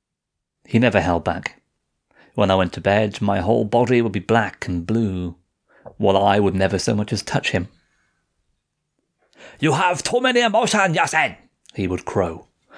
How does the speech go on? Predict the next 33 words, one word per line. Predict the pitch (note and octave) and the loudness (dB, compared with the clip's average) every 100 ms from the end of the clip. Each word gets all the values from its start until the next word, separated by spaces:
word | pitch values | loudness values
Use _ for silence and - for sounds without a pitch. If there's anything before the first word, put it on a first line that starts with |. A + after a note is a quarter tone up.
| - | -6
as | G#2 | -4
he | F#2 | -2
stood | D#2+ - F2 | -2 0 0
over | E2+ E2+ E2+ | 0 -2 -2
me. | E2+ E2 - - _ _ _ _ - - | -2 -4 -8 -20 _ _ _ _ -20 -10
"All | - F#3 | -2 0
that | G3+ G3+ | 0 0
sadness, | - G3 G3+ F#3+ - - - _ - | 0 0 0 -2 -2 -8 -10 _ -4
all | C#3 G3 | 0 0
that | G3+ F#3 | 0 0
anger, | A3 A#3+ - - _ _ _ _ | 0 0 -2 -8 _ _ _ _
it | A#2 A#2+ | -4 0
is | D3 | 0
the | C#3 | 0
smoke | - C3 F3+ F#3+ | -2 0 0 0
that | D#3 | 0
gets | E3+ E3 | 0 0
into | D#3 | 0
your | E3 | 2
eyes. | D3 D3+ D3 F#2 - - _ | 4 2 2 -2 -8 -10 _
If | - A2 | -8 -4
you | E3 | -2
do | E3 F3 | 0 2
not | F3+ F#3+ | 0 0
blow | F3+ F3+ | 0 2
it | F3 | 2
away, | D3+ F#3 | 2 2
how | F3 G#3 | 2 2
can | G3 G#3+ | 2 2
you | |
hope | F#3+ A3+ | 2 2
to | A3+ | 0
see?" | G#3+ A#3+ F#3+ - | 2 2 0 -4